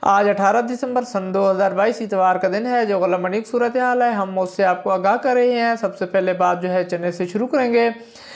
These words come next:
मुल्तान तिरसठ सौ रुपये और साढ़े तिरसठ सौ रुपये है। बात करते हैं उसके बाद ऑस-, ऑस्ट्रेलिया चना की एक सौ इक्यावन रुपये per के जी है।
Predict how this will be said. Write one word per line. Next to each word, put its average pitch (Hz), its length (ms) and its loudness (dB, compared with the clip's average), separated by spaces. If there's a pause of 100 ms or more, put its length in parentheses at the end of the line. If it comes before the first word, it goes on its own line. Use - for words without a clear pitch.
(240)
मुल्तान 190 360 4
तिरसठ 196 340 0
सौ 254 100 0
रुपये 247 280 4
और 185 160 2
साढ़े 185 260 2
तिरसठ 196 300 -2
सौ 262 140 0
रुपये 254 260 2
है। 240 360 4
बात 180 280 4
करते 190 220 2
हैं 190 80 2
उसके 185 260 0
बाद 190 300 4
ऑस-, 185 260 -2
ऑस्ट्रेलिया 190 480 2
चना 247 260 0
की 220 320 -6
एक 180 140 0
सौ 185 100 -2
इक्यावन 185 340 0
रुपये 240 240 2
per 190 200 2
के 185 200 0
जी 262 160 2
है। 247 320 4